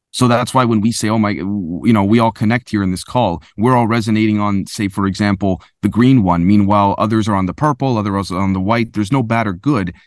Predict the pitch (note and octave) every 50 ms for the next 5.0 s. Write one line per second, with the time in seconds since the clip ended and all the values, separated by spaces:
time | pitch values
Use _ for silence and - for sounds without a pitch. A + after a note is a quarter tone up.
0 | _ - G#2+ - B2 B2 - - A#2 A2+ G#2 G#2+ - - G#2+ A2 G2 G2 - -
1 | G2+ A2 A#2 A2 G#2 A2 G#2+ G2+ G2 - A2 G2 F#2+ - F2+ F2 G#2 A2+ F2+ -
2 | - - - _ _ - G2+ - G#2 - - B2+ B2+ C#3 C3+ C3 A#2 A#2 A2 G2+
3 | G2 A2+ C3+ C#3+ B2+ A2+ F#2+ F2 E2+ - - - - - _ _ _ _ _ _
4 | - G2 A#2 A2 A2 G2+ - - - A#2+ G#2+ A2 G#2+ - - A#2 A2 G2+ -